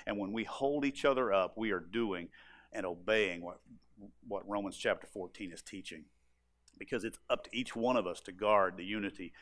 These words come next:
and the health of the body that God has added us to. But let me tell you this. You're gonna have absolutely no chance of helping or of doing or of discerning that if you haven't been born again.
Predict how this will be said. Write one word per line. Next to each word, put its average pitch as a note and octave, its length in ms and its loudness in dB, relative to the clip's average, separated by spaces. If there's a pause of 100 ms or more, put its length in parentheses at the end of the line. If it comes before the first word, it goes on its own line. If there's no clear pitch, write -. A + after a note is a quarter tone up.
(120)
and G2 100 -4
the F2+ 60 -4
health F#2+ 320 0
of F2+ 80 -8
the D#2+ 60 -10
body F2 320 0
that E2 160 -14
God E2 220 -2
has E2+ 120 -12
added D#2+ 300 -8
us D#2+ 140 -12
to. D#2+ 200 -12
But - 100 -18
let A#2 120 -6
me B2+ 60 -6
tell A#2+ 200 0
you G2+ 140 -4
this. E2 400 -10 (1900)
You're D3 200 0
gonna C3 140 4
have G#2 260 4
absolutely A2+ 580 2
no A#2+ 420 6
chance - 840 -2 (840)
of G#2+ 100 -2
helping A#2+ 500 2 (220)
or F2+ 220 -6
of F2+ 160 -12
doing G2 460 2
or F#2+ 240 -2
of G2+ 260 -10
discerning A#2 680 6
that D#2 300 0 (300)
if F#2+ 200 -8
you B2 180 -4
haven't G#2+ 400 0
been F#2 160 -6
born F#2 280 -4
again. D2+ 380 -10